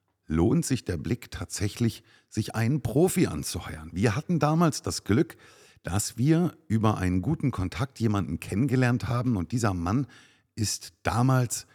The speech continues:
Greenkeeper gewesen auf dem Golfplatz, auf einem der größten Golfplätze hier auf Zypern. Und dementsprechend kannte der sich natürlich aus. Also der hat wirklich das alles irgendwie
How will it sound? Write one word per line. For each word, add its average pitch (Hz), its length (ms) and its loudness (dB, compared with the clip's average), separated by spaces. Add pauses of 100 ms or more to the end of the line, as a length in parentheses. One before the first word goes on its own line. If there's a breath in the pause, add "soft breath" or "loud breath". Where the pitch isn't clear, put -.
(200 soft breath)
Greenkeeper 123 680 0
gewesen 104 680 0 (120)
auf 87 240 -4
dem 85 300 -2 (200)
Golfplatz, 95 500 -2
auf - 100 -10
einem 90 200 -2
der 90 100 -2
größten 95 420 -2
Golfplätze 98 540 0
hier 80 180 -6
auf 85 140 -8
Zypern. 101 460 -4 (480 loud breath)
Und 90 140 -6
dementsprechend 98 800 -4
kannte 101 360 -6
der 92 160 -2
sich 87 140 -6
natürlich - 460 -2
aus. 113 320 0
Also 87 160 -4
der 85 160 -8
hat 85 200 -10
wirklich 98 280 -2
das 90 240 -4
alles 98 260 -2
irgendwie 95 500 -2